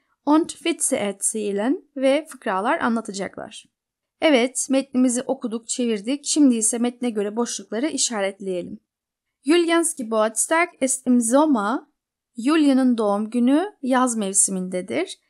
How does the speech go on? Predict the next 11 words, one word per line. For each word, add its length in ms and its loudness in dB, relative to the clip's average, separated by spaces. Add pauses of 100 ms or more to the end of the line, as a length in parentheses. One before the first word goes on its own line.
(240)
Evet, 520 -2
on 180 2
beş 160 0
Haziran 440 -4
denilmişti, 600 -6
yani 420 0
yaz 260 -2
mevsimi. 520 -8 (340)
Das 200 0
ist 240 -2
richtig, 420 -8